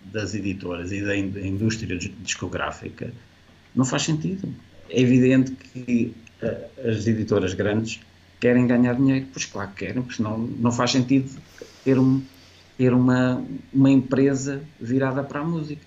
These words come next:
Se ela não, se, se, se essa indústria não dá dinheiro, claro que não há editoras. Ninguém vai investir dinheiro sabendo que depois não o consegue recuperar. Por isso é normal que as editoras ganhem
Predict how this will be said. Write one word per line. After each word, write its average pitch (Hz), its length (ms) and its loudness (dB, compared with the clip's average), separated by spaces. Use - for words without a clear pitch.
Se - 240 -4
ela 110 180 4
não, 113 320 -2
se, 131 280 0
se, - 460 -14
se - 260 -2
essa 135 240 2
indústria 110 440 -2
não 107 180 -4
dá 104 160 -2
dinheiro, 87 480 -10
claro 117 280 0
que 120 80 -2
não 117 120 2
há 110 80 2
editoras. 113 640 -4
Ninguém 113 380 4
vai 110 160 2
investir 107 420 -4
dinheiro 110 580 0
sabendo 117 460 2
que 113 100 -6
depois 117 280 -2
não 117 140 0
o 110 60 -6
consegue 110 380 -4
recuperar. - 520 -6
Por - 100 -8
isso 110 140 -4
é 127 60 4
normal 120 640 2
que 113 120 -4
as 101 140 -4
editoras 107 520 -4
ganhem 104 580 -2